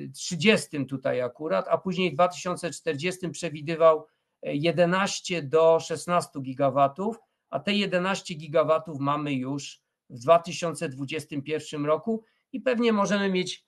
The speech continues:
jeszcze więcej, ale najważniejsza jest efektywność energetyczna. Zatem przejdę do slajdu, który ja przygotowałem. Tego w polityce energetycznej państwa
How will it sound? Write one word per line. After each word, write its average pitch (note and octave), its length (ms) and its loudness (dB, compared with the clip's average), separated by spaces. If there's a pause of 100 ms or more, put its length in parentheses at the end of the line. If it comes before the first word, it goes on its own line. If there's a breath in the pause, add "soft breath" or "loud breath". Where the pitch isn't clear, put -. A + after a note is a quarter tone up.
jeszcze F#3+ 420 0
więcej, D3+ 600 -4 (300)
ale F3 680 2
najważniejsza D#3+ 720 -2
jest D#3+ 200 -4
efektywność D#3+ 600 -8
energetyczna. C#3 840 -10
Zatem D3+ 440 -4 (560)
przejdę A3 400 -2
do F3 240 4
slajdu, G#3 440 0
który A3 240 -2
ja B3 140 4
przygotowałem. A#2+ 920 -4
Tego A#3 480 2 (360)
w - 220 -20
polityce G3 480 -2
energetycznej E3+ 680 -4
państwa D#3+ 760 0